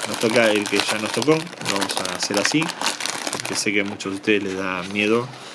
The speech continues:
este que está acá. No, si no, yo les doy miedo con las tonterías que hago. Lo dejamos ahí. Vamos con otro. Ahí está. Voy a hablar así, calmado, sin hacer,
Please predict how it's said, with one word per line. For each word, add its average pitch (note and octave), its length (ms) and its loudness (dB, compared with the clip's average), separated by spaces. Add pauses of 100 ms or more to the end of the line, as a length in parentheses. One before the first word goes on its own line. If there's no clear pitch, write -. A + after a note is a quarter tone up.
(320)
este F#2+ 320 -4
que - 140 -16
está - 140 -6
acá. B2+ 320 4 (480)
No, G#2+ 160 2 (160)
si - 160 -6
no, A2 260 4
yo G#2+ 240 4
les F#2 160 0
doy G2 140 2
miedo G#2+ 320 4 (320)
con G#2+ 120 -2
las G2 120 -2
tonterías F#2 420 -4
que - 140 -10
hago. - 200 -8
Lo G2 120 -4
dejamos - 360 -6
ahí. - 120 -8 (440)
Vamos G#2 220 2
con G2+ 220 -2
otro. D3+ 240 4 (260)
Ahí G2 260 -2
está. A2 240 0 (340)
Voy G2+ 140 2
a G2 60 4
hablar G2 220 2
así, C3 220 0
calmado, G#2+ 500 2 (680)
sin G2+ 180 -4
hacer, F#2+ 500 0